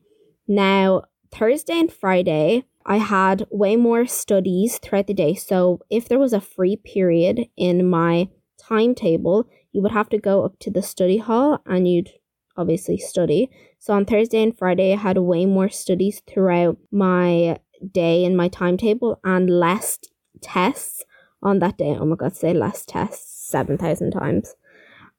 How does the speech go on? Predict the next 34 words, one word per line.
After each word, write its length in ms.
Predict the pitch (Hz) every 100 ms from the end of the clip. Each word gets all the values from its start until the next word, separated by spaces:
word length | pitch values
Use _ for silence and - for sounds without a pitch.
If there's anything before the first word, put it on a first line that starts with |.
| _ -
Yeah, 320 | 214 196 180
so 180 | - 220
I 140 | 214
wouldn't 340 | 208 220 285 -
come 240 | 294 254
in 220 | 208 202 -
as 300 | 190 190 202 -
early 600 | 190 185 185 202 240 - -
and 320 | 196 190 196 -
I 160 | 196
would, 320 | 185 196 196 - - 214
wouldn't 440 | 190 190 196 208
go 200 | 196 190
home 420 | - 185 180 185 - 185
as 260 | 185 185
late. 760 | 180 160 160 151 233 339 - - _ _ -
Now, 200 | 196 196
there 200 | 214 214
were 380 | 214 220 254
times 560 | 269 - 196 202 233 -
where 220 | 208 196
I 180 | 160 190
would, 480 | 185 185 202 214 - - _ _ -
if 180 | 208 196
I 60 |
had, 420 | 208 196 190 196 - _ _
you 120 | 226 208
know, 200 | 190 175
a 120 | 185
busier 440 | 202 190 202 190
week 260 | 185 190 -
than 160 | 185 185
normal, 680 | 180 185 190 202 208 214 _ _ _ _ _
the, 300 | - 208 185